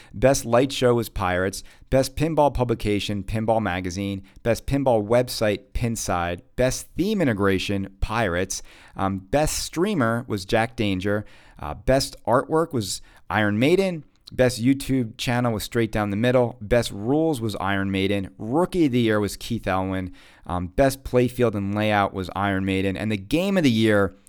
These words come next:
was Iron Maiden. And of course, the best pinball podcast was Kaneda's Pinball Podcast. So amazing, amazing night.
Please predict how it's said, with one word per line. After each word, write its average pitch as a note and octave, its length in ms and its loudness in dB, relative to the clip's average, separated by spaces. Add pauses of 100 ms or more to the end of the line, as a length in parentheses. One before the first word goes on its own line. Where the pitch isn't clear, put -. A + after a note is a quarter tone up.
(140)
was G2+ 300 -6
Iron A2 320 2
Maiden. F#2+ 480 0 (460)
And G2+ 120 -2
of G2 120 -6
course, G#2 260 0
the G2 100 -4
best F#2 220 -2
pinball F#2 320 -2
podcast E2+ 460 -6
was F2 260 -4
Kaneda's F2+ 380 -6
Pinball F2+ 340 -4
Podcast. G2+ 540 -4 (320)
So C3 420 4 (100)
amazing, D#3 760 0 (120)
amazing D3+ 460 2
night. D#2+ 300 -2